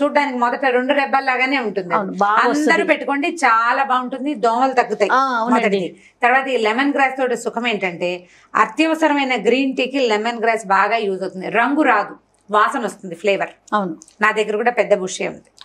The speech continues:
Speaker 2: ఓకే.
Speaker 1: ఆ ఎండుటాకులు కూడా కట్ చేసి పెట్టుకోవచ్చు.
Speaker 2: ఆ, దానిలోంచి వచ్చే ఆకులు కూడా పెట్టేసుకోవచ్చు
Speaker 1: ఆకులు అంటే
Speaker 2: ఇంట్లో.
Speaker 1: ఆకు ఎండిపోయింది అనుకో, అది కూడా వాసన వస్తుంది,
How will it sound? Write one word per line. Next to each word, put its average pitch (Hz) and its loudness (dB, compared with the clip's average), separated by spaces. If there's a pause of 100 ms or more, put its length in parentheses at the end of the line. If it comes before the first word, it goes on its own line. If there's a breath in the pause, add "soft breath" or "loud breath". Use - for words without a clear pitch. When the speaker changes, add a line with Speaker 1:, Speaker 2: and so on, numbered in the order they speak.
Speaker 2:
ఓకే. 220 -8 (160)
Speaker 1:
ఆ 190 0
ఎండుటాకులు 247 0
కూడా 240 2
కట్ 233 -2
చేసి 214 -8
పెట్టుకోవచ్చు. - -8 (200)
Speaker 2:
ఆ, 269 0
దానిలోంచి 285 0
వచ్చే 269 0
ఆకులు 247 0
కూడా 247 4
పెట్టేసుకోవచ్చు 247 2
Speaker 1:
ఆకులు 285 2
అంటే 262 2
Speaker 2:
ఇంట్లో. 262 2
Speaker 1:
ఆకు 262 2
ఎండిపోయింది 285 0
అనుకో, 208 0
అది 226 0
కూడా 190 2
వాసన 214 0
వస్తుంది, 185 -14